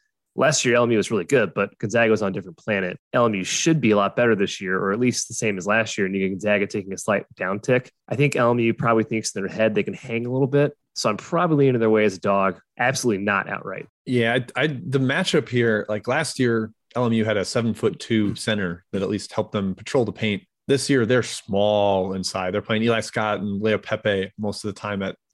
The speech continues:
Speaker 2: big man. That's, like, six six. six six. And that's, good luck with that against Drew Timme and Holmgren. I think they're gonna get dominated inside. I sort of lean towards Gonzaga, just mostly from a matchup perspective.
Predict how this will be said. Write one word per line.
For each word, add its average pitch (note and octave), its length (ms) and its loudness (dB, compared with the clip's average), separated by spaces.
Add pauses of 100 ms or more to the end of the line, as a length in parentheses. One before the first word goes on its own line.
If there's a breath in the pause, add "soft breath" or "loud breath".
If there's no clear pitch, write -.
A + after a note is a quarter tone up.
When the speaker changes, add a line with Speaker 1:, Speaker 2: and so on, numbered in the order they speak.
Speaker 2:
big C#3+ 160 0
man. A2 240 0
That's, G#2+ 220 -2
like, G2+ 180 -4
six - 320 -8
six. - 400 -8 (320)
six - 260 -4
six. - 460 -4
And G#2 120 -6
that's, - 300 -6 (200)
good F3 160 2
luck D#3 180 -2
with C3 100 2
that A#2 180 0
against G2+ 260 -4
Drew A#2 120 0
Timme G#2+ 300 0
and G2 100 -4
Holmgren. G2+ 320 -4
I G2 100 -2
think A2 140 -4
they're G#2+ 120 -2
gonna G2+ 120 -6
get G2 180 -8
dominated A2 520 0
inside. A2 640 -2 (220)
I C3 100 -2
sort D#3+ 180 0
of C#3+ 80 4
lean C3 120 2
towards A#2+ 240 0
Gonzaga, G#2 460 0
just G2 180 -10
mostly A2 260 -2
from G#2 180 -8
a F#2+ 60 -4
matchup F#2+ 460 -4
perspective. G2+ 640 -6